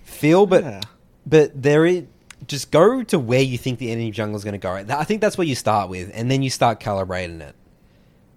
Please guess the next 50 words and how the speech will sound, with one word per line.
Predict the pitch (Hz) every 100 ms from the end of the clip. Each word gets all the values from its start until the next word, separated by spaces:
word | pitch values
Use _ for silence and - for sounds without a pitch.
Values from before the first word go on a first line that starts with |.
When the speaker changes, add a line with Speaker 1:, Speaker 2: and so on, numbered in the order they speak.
| _ -
Speaker 1:
Especially, | - 175 175 202 175 165 135 - -
yeah, | 117 117
Speaker 2:
Okay, | 202
Nathan. | 165 147 123 117
Speaker 1:
that's | 113 120
my | 135
default. | 101 90 -
Speaker 2:
So | 185
you | 180 185
know | 294 277
that | 196 -
play, | - 143 110
right? | 101 120 170 -
Speaker 1:
Yeah. | 139
Speaker 2:
Where | 131 131
we're | 131
talking | 135 139 135
about | 120 107 73
that, | 123 117
we | 123
keep | 165 -
talking | 143 127
about | 113 98
it, | 95
but | 92 92
you | 120 147
were | 175
playing | 180 165 160 151
the |
Rek'Sai | 131 123 - 127 120 113
versus | 131 -
Speaker 1:
Yep. | 139
Speaker 2:
the | 120
Nidalee. | 110 92 - _ 113
Speaker 1:
That's | 107
Speaker 2:
How | 170 208
Speaker 1:
it. |
Speaker 2:
did | 240 196
you? | 233 226 -
So | - 165
you | 156 233
knew | 247 175 175 160 117 117 190 127
Speaker 1:
Yeah. | 110 92 95 -
Speaker 2:
sh-, | - - - - -
Nidalee | 147 165 170
was | 151
gonna | 147 139
stay | - 143 139
there. | 117 104 98 127
Speaker 1:
Yeah. | 113